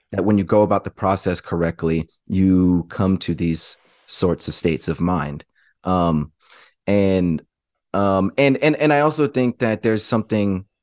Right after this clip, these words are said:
uh, as the last thing I'll say, um, I think there's something beautiful in sharing your experiences with other people. Um, and I think that some of those experiences, or at least some of the contexts, should be shared, but that doesn't mean everything should be shared. And I do think in some sense,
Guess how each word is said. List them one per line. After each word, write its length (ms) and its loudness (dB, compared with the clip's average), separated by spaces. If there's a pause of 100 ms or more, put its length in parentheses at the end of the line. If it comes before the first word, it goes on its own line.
(100)
uh, 40 -6
as 320 0
the 100 0
last 260 0
thing 160 -2
I'll 100 -2
say, 460 0 (320)
um, 440 2
I 80 -2
think 200 0
there's 140 0
something 380 -2
beautiful 560 0
in 120 -2
sharing 480 0
your 100 0
experiences 680 -2
with 120 0
other 200 2
people. 580 0
Um, 360 0
and 120 2
I 60 2
think 200 -2
that 160 2
some 360 0
of 140 0
those 240 2
experiences, 840 -2
or 120 2
at 80 2
least 240 -2
some 200 0
of 120 -2
the 60 -6
contexts, 880 -4 (420)
should 260 0
be 100 0
shared, 540 4
but 60 2
that 120 4
doesn't 220 2
mean 140 2
everything 420 -2
should 200 -4
be 100 -6
shared. 480 -4 (240)
And 120 0
I 60 4
do 140 0
think 220 0
in 100 4
some 260 0
sense, 480 -2